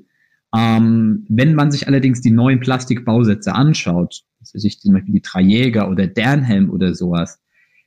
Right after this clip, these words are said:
finde ich, ist der Qualitätsunterschied zu Zinn nicht mehr so hoch, als, äh,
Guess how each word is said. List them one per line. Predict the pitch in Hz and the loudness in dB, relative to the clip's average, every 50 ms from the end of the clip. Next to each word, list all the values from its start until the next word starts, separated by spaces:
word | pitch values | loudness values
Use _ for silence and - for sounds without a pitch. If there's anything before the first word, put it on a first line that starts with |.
| _ _ _ _ _ _ _ _ _ _ _ _ _ _ _ _ _ _ _ _ _ _ _ _ _ | _ _ _ _ _ _ _ _ _ _ _ _ _ _ _ _ _ _ _ _ _ _ _ _ _
finde | - - - 143 170 185 190 196 | -14 -4 0 2 2 4 4 2
ich, | 180 - - - | 2 0 -2 -4
ist | 147 123 - 143 | -4 -2 -2 -2
der | 127 127 | -2 -4
Qualitätsunterschied | - - 123 110 110 101 101 - - 160 185 190 - - 170 165 160 151 - - 147 - | -4 -4 -2 0 0 0 -2 -2 0 0 0 0 0 0 0 0 0 0 -2 -4 -4 -4
zu | - - 127 | -2 -4 -4
Zinn | 127 - - 143 131 131 | -4 -2 0 0 2 2
nicht | 139 131 - - | 0 0 0 0
mehr | 131 123 117 | 0 0 0
so | 104 95 95 98 110 127 156 170 170 - | 0 -2 -2 -2 0 2 2 2 0 0
hoch, | 135 139 151 156 147 - - | 0 2 2 0 0 -4 -4
als, | - 123 123 120 123 120 - - - | -2 0 0 0 -2 -6 -8 -12 -4
äh, | - | -2